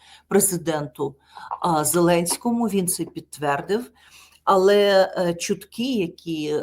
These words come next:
а, оприлюднюють такі відомі видання, там,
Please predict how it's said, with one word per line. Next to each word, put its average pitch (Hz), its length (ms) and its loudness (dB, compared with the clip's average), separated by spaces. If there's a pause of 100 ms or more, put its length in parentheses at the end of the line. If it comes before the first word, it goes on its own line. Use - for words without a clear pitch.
(140)
а, 147 440 -4
оприлюднюють 165 760 -6
такі 165 380 -6
відомі 147 500 -4
видання, 151 600 -4 (100)
там, - 400 -16